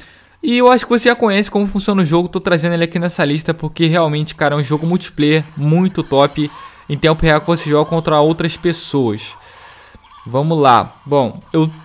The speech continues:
acho meio difícil vocês não conhecerem esse jogo, mas o jogo é o seguinte, você tem que conseguir destruir as três torres aqui. Se você conseguir destruir a torre principal, beleza, você consegue ganhar, mas tem essas outras duas torres aqui que você tem que destruir também.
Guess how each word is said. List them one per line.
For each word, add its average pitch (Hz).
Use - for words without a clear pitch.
acho 220
meio 254
difícil 226
vocês 156
não 165
conhecerem 165
esse 180
jogo, 185
mas 196
o 208
jogo 208
é 220
o -
seguinte, 143
você 156
tem 196
que 220
conseguir 226
destruir 196
as 196
três 202
torres 202
aqui. 202
Se 233
você 294
conseguir 214
destruir 180
a -
torre 180
principal, 185
beleza, 147
você 156
consegue 175
ganhar, 165
mas 185
tem 190
essas 190
outras 180
duas 185
torres 170
aqui 175
que 160
você 175
tem 165
que 160
destruir 165
também. 139